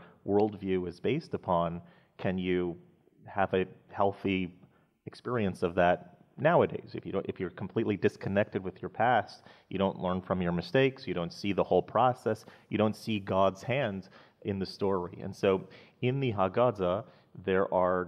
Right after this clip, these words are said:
different passages from, uh, the book of Exodus in particular. We really kind of track the whole story of how our ancestors originally came into Egypt to begin with, uh, with Jacob's children, and, uh,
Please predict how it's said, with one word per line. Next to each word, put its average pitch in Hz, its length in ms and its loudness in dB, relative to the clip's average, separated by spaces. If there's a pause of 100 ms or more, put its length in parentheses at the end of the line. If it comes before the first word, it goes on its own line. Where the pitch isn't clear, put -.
different 120 340 -4
passages 90 920 -4 (380)
from, 87 440 -2 (440)
uh, - 100 -10
the - 80 -14
book - 180 -10
of - 60 0
Exodus 160 500 2
in - 60 -8
particular. 131 800 4 (100)
We 131 160 2
really 135 300 2
kind 120 280 -2
of 92 80 -2
track 120 480 0
the - 60 -2
whole 107 240 2
story 107 460 4
of 85 80 -2
how 104 220 4
our 95 160 2
ancestors 98 720 -4 (340)
originally 95 480 -2
came 147 320 -2
into 151 240 -4
Egypt 135 480 -4
to - 80 -10
begin 120 400 -4
with, 139 360 -2 (400)
uh, 82 240 -6
with 85 200 -6 (540)
Jacob's 135 500 0
children, 131 760 0
and, 82 160 -12 (420)
uh, 85 100 -6